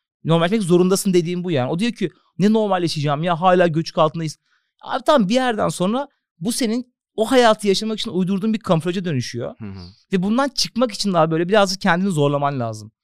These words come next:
Speaker 1: Çünkü kendi kendine bıraktığın zaman bu senin karakterine dönüşebilir ya. Artık sen gündüzleri içen day drinking bir adama dönüşebilirsin.
Speaker 2: Hı hı.
Speaker 1: Ya da bütün gün Halk T V izleyip küfür eden ama hiçbir aktif eylemde bulunmayan bir insana da dönüşebilirsin.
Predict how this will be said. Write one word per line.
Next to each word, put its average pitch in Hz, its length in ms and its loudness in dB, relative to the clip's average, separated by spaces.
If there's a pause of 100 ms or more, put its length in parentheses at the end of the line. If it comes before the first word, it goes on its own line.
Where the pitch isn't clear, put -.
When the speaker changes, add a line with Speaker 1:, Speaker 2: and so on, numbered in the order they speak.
(480)
Speaker 1:
Çünkü 214 120 -2
kendi 214 280 0
kendine 220 240 -2
bıraktığın 202 320 0
zaman 214 240 2
bu 185 40 -2
senin 208 160 -2
karakterine 160 500 0
dönüşebilir 160 460 -4
ya. 113 240 -8 (340)
Artık 190 280 0
sen 196 200 -2
gündüzleri 175 400 0
içen 165 300 0
day 170 160 2
drinking 151 360 -2
bir 156 60 2
adama 151 220 0
dönüşebilirsin. 143 680 -6 (160)
Speaker 2:
Hı 107 60 -8
hı. 98 220 -8 (220)
Speaker 1:
Ya 156 80 2
da 175 100 2
bütün 190 240 0
gün 185 80 0
Halk 180 300 2
T 156 100 -6
V 143 40 -4
izleyip 135 380 -2
küfür 170 160 -8
eden 147 560 -4 (340)
ama 185 140 2
hiçbir 220 360 -2
aktif 170 340 -2
eylemde 175 380 0
bulunmayan 165 360 -2
bir 165 60 0
insana 165 220 -4
da 147 100 -2
dönüşebilirsin. 110 680 -6